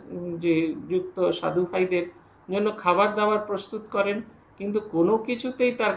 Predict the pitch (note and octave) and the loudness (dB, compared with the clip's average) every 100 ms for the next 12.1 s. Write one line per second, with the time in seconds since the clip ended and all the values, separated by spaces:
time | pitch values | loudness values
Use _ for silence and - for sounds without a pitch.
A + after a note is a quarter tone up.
0 | - E3 E3 E3 D#3+ C#3 A#2 A2+ - - | 4 6 6 4 -2 -2 -2 -4 -10 -20
1 | - - D3 F3+ F3 D#3 D#3+ F3+ F#3+ F#3 | -8 4 8 8 8 8 4 2 2 0
2 | G3+ - D#3+ E3+ F3 E3+ D#3+ D#3+ D#3+ - | -4 -4 0 2 4 4 6 2 0 -12
3 | - - D3+ F#3 F#3 A3 A3+ A#3 A3 D#3+ | -20 2 4 6 4 2 4 4 6 2
4 | - D#3+ D#3 D3 F3 F#3 C#3 D#3 B3 A#3 | 2 2 2 2 -2 -2 -4 2 4 4
5 | C#3 E3 - - - D#3+ E3+ E3+ - E3 | 2 -2 -10 -20 -6 4 8 8 6 2
6 | D#3+ E3 F#3 G#3+ A3 F3+ D3 - - - | 2 2 2 4 4 4 4 2 -4 -20
7 | - - - D#3+ F#3+ E3 - D#3+ G3 F#3 | -20 -20 0 8 8 10 6 4 -2 0
8 | A3+ A#3 D#3 E3+ F3 A#3+ B3+ G3 F#3+ F#3 | 0 2 2 2 0 2 2 4 2 2
9 | E3+ D#3 D3+ C3+ - C#3+ - B2 A2+ - | 2 2 4 2 -2 -8 -12 -12 -12 -12
10 | - _ - D#3 D#3+ A#3 A#3 G3+ G#3 D3+ | -20 _ -8 -4 2 2 2 -4 -6 -6
11 | - C#3+ C#3 C#3 - B3 D#3+ - - B2+ | -8 -8 -8 -12 -6 -4 -4 -6 -4 -4